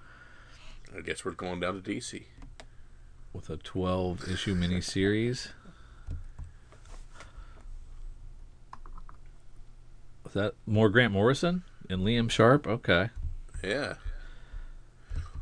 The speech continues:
Speaker 2: People that like that, like that. I am not one of those people, but maybe this, maybe this one, maybe this one would grab me.
Speaker 1: But there are people.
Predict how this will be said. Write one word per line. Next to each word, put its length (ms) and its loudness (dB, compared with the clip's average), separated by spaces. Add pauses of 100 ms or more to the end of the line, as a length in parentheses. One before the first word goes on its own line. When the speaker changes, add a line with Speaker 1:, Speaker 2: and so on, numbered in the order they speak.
(800)
Speaker 2:
People 260 6
that 140 8
like 260 10
that, 220 12
like 260 6
that. 300 8 (1800)
I 60 0
am 140 2
not 220 6
one 140 6
of 100 2
those 160 4
people, 400 2
but 260 2 (1000)
maybe 200 10
this, 200 12
maybe 220 12
this 220 10
one, 360 2
maybe 240 6
this 180 6
one 80 6
would 160 2
grab 260 2
me. 180 -6 (180)
Speaker 1:
But 160 -4
there 200 -2
are 240 2
people. 340 -8